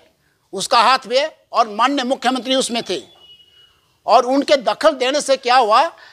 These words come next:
कि इस, अ, बोर्ड का जो उद्देश्य था, जो लक्ष्य था उन मजदूरों का बेहतरी के लिए, वो सारे काम प्रभावित हो गए। और पिछले साल तो ये हो गया कि दो करोड़, दो करोड़ जो है इस बोर्ड ने जो मुख्यमंत्री राहत कोष में डाले,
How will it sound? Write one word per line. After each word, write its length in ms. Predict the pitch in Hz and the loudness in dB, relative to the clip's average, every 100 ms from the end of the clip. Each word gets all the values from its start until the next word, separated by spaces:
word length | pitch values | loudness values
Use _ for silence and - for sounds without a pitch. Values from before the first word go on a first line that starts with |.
| _ - | _ -4
कि 180 | 247 | 2
इस, 300 | 330 - - | 2 2 -4
अ, 380 | - - 156 160 | -10 -4 2 2
बोर्ड 420 | 151 175 277 311 | 2 8 10 8
का 160 | 302 254 | 6 -6
जो 180 | 247 254 185 165 156 | -2 -2 -2 -8 -8
उद्देश्य 460 | 160 233 - 294 | 0 0 2 -2
था, 240 | 277 233 269 | 0 -2 -2
जो 140 | 226 | -6
लक्ष्य 440 | 170 190 - 277 | -6 -6 -2 -2
था 320 | - 208 277 330 - _ _ | 0 0 -2 -6 -18 _ _
उन 160 | 226 285 | -2 0
मजदूरों 520 | 247 165 233 262 262 | -2 -4 -2 -2 -2
का 220 | - 240 | 0 2
बेहतरी 540 | 240 185 208 208 226 254 | 0 -2 -4 -4 -4 -4
के 180 | 247 | -2
लिए, 220 | 247 262 320 - _ _ _ _ 135 | 0 0 -2 -4 _ _ _ _ -2
वो 220 | 277 320 | 4 4
सारे 280 | - 226 277 | 4 0 0
काम 260 | 254 254 | 0 -2
प्रभावित 520 | 262 208 160 214 302 | -2 -6 -2 -2 -2
हो 140 | 196 185 | -6 -4
गए। 300 | 202 269 302 _ _ _ - | -2 0 -2 _ _ _ -2
और 120 | 190 | 0
पिछले 340 | - 254 - 247 | 0 -4 -8 -2
साल 200 | 220 240 | 2 2
तो 140 | 226 | 2
ये 180 | 214 269 | 0 0
हो 160 | 220 | 0
गया 120 | 220 262 | -2 -6
कि 60 | |
दो 300 | 175 233 294 | 2 8 8
करोड़, 320 | 302 226 175 123 _ _ _ _ _ _ | 6 -2 -6 -12 _ _ _ _ _ _
दो 280 | 127 220 294 | -2 6 6
करोड़ 340 | 302 262 269 | 6 2 2
जो 120 | 247 220 | 2 0
है 80 | |
इस 120 | 262 180 | 0 0
बोर्ड 320 | 175 254 226 | 4 4 4
ने 120 | 226 | -2
जो 180 | 214 262 | -2 -2
मुख्यमंत्री 540 | 254 - 240 226 233 | -2 -6 -6 -4 -4
राहत 300 | 202 190 220 | 0 2 2
कोष 240 | - 214 208 | 0 -2 -2
में 140 | 196 | -2
डाले, 340 | 190 190 269 | 0 2 0